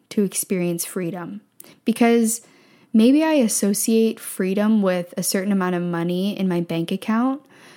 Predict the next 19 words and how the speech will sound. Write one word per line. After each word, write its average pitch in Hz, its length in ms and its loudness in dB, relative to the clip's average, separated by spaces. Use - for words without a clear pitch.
but 190 500 2
when 214 200 2
I've 202 200 0
had 254 360 2
more 185 180 2
money 175 280 0
in 170 60 0
my 175 120 -2
bank 175 260 -6
account, 185 520 -6
have 190 240 -4
I 196 80 -2
actually 180 920 -4
felt 208 340 -2
that 185 180 -10
freedom? 175 540 -8
And 208 80 2
if 202 160 0
not, 202 560 2